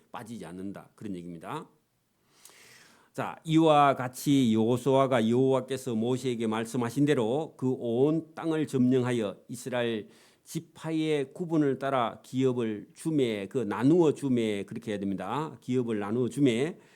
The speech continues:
그 땅의 전쟁이 그쳤더라. 이게 여호수아의 사명입니다.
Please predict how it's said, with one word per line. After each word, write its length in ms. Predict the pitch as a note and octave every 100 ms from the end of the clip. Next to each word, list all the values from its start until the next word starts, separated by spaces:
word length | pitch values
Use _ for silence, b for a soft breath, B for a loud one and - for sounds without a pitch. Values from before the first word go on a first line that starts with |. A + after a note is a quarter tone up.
| B
그 380 | - B2 B2+ B2
땅의 400 | A2 A#2+ A2+ G#2
전쟁이 680 | - D3 D3 D3+ C#3+ E3 G3 -
그쳤더라. 540 | - A#2 G#2 - - -
이게 320 | E3+ D#3 C3
여호수아의 600 | G#2 G2+ G#2 B2+ A2+ G#2
사명입니다. 600 | F#2 A2+ G#2+ G2 F2 -